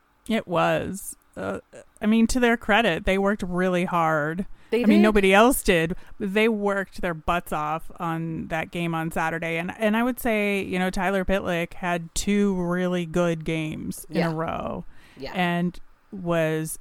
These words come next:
Speaker 1: everywhere. And again, he was making up for his mistakes, which he always
Speaker 2: Mm-hmm.
Speaker 1: does, and, you know, back checking and, you know, was always involved in the play,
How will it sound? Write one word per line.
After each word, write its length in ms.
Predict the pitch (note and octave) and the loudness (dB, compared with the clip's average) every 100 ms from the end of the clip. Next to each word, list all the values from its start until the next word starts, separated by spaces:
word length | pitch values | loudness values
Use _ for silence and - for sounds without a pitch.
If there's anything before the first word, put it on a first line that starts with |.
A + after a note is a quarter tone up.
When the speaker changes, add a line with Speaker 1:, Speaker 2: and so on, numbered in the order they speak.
| - | -2
Speaker 1:
everywhere. 680 | F3 F3 E3 D#3+ D#3+ D#3+ E3 | -2 0 -2 -2 -2 -2 0
And 120 | E3+ | -2
again, 380 | E3+ E3+ E3 E3 | 0 0 0 0
he 120 | F3 | 0
was 220 | E3+ D#3+ | -2 -2
making 300 | E3+ E3+ E3 | -4 -2 -4
up 100 | E3 | -4
for 140 | E3 | -4
his 160 | D#3+ E3 | -4 -2
mistakes, 600 | D#3+ - G3+ F#3 F#3 - | -4 -2 -2 -2 -4 -4
which 140 | F#3+ | -2
he 100 | F#3+ | 0
always 340 | F#3 F3 F3+ E3+ | 0 2 0 0
Speaker 2:
Mm-hmm. 60 | F3+ | 0
Speaker 1:
does, 520 | E3+ E3+ E3+ F3 - - - - _ - - | 2 2 0 -2 -10 -18 -20 -20 _ -20 -8
and, 480 | F3 E3 D#3 D#3 D3+ F#3+ | -2 0 0 -2 -4 -4
you 80 | |
know, 60 | E3 | -6
back 360 | D3 E3+ E3+ - | -2 0 0 -2
checking 680 | F#3 E3 E3+ D#3+ D#3+ D#3+ | -2 -2 -4 -2 -2 -2
and, 880 | - D#3 D3+ D#3 D3+ D#3 D#3+ - - - _ _ | -4 -6 -4 -4 -4 -4 -4 -6 -8 -14 _ _
you 100 | E3+ | -2
know, 100 | D#3 | -2
was 160 | D#3 - | -2 -2
always 400 | F3+ F3 E3+ E3+ | 4 4 4 2
involved 540 | E3+ E3 D#3+ D#3+ D#3+ | 0 2 0 -2 0
in 100 | D#3+ | -2
the 80 | D#3+ | 0
play, 560 | - - D#3+ D#3 D#3 | 0 0 -2 -4 -4